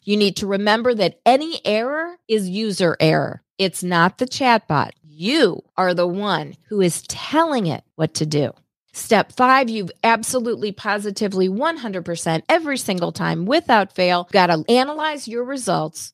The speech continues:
with every single prompt you enter. Analyze the prompt and the results.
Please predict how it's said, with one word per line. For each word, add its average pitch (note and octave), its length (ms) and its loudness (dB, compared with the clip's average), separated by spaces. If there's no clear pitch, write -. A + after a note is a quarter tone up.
with G3+ 200 0
every G3+ 360 2
single F#3+ 460 2
prompt E3+ 400 0
you F3 200 -6
enter. D3 340 -4
Analyze F#3 480 2
the - 80 -12
prompt C4 500 -2
and A#3+ 320 2
the G#3+ 80 -4
results. F#3 680 -4